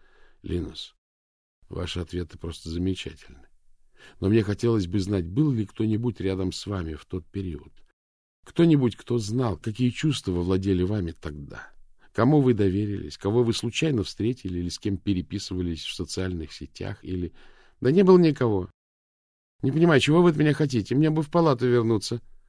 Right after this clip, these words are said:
Не нервничайте, Линус, успокойтесь. Если вы мне хоть немножечко поможете, я думаю, мы сумеем выяснить, что же на самом деле произошло в тот день. И точно узнаем, что случилось с Кристиной Хартунг.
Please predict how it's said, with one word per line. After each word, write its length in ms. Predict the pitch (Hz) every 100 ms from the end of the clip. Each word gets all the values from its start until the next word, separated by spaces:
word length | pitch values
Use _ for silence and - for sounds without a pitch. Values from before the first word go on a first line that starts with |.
| - -
Не 100 | 98
нервничайте, 800 | 113 101 76 71 69 - - 92
Линус, 320 | 92 - -
успокойтесь. 640 | 113 - 127 71 - - - _ _ _ _ _ _ - -
Если 280 | 104 -
вы 120 | 117 110
мне 160 | 107
хоть 180 | 98 92
немножечко 540 | 95 98 95 80 -
поможете, 600 | - 85 104 107 - - -
я 160 | 80
думаю, 340 | 82 87 85 87
мы 140 | 87
сумеем 500 | - 80 85 95 92
выяснить, 720 | - 82 110 123 - - - _ - - - -
что 220 | - 120
же 120 | 95
на 100 | 110
самом 400 | 104 117 117 131
деле 240 | 147 139 80
произошло 640 | 76 76 76 78 - 90
в 80 | -
тот 240 | - 92
день. 260 | 82 71 - - - - - -
И 140 | 90 87
точно 420 | - 120 - 98
узнаем, 460 | 87 76 87 127
что 200 | 117 -
случилось 640 | 87 - 104 87 92 107 - -
с 100 | -
Кристиной 540 | - 82 - 78 80
Хартунг. 500 | 87 - - - 71